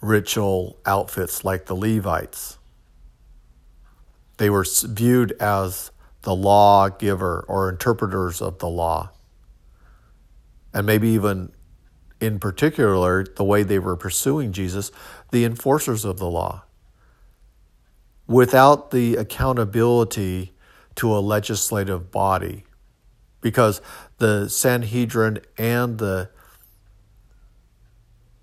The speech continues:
uh, the Sanhedrin, the Pharisees and the Sadducees, the t-, six and six on the council,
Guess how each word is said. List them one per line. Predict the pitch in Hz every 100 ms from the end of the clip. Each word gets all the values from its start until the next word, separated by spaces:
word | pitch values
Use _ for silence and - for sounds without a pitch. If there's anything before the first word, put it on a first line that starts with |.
| _ _ _ _ _ _ -
uh, | 98 92 87 -
the | 113
Sanhedrin, | 110 123 117 113 117 113 101
the | 95
Pharisees | 87 104 104 107 104
and | 104
the | 98
Sadducees, | - 101 95 92 - 98 - _ - - _ _ _
the | - 92
t-, | 87 - _
six | - - 120 -
and | 101
six | - 98 - - - -
on | 98
the | 95
council, | - 110 113 - 92 92